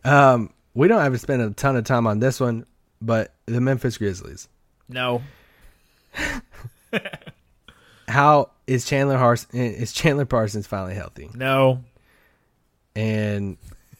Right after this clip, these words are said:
Speaker 1: I mean, that's a lot of their season, you know, it really depends on this,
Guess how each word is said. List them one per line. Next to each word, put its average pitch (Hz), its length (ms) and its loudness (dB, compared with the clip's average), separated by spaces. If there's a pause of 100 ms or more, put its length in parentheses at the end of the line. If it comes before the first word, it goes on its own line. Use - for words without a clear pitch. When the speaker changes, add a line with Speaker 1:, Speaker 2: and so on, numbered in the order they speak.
(580)
Speaker 1:
I 123 60 -2
mean, 143 160 4
that's 143 260 2 (200)
a 113 140 2
lot 123 300 4
of 147 100 0
their 143 400 6
season, 123 720 -2
you 117 140 -4
know, 107 340 -4 (380)
it 104 160 -10
really 143 320 0
depends 131 400 -4
on 85 180 -8
this, 80 300 -16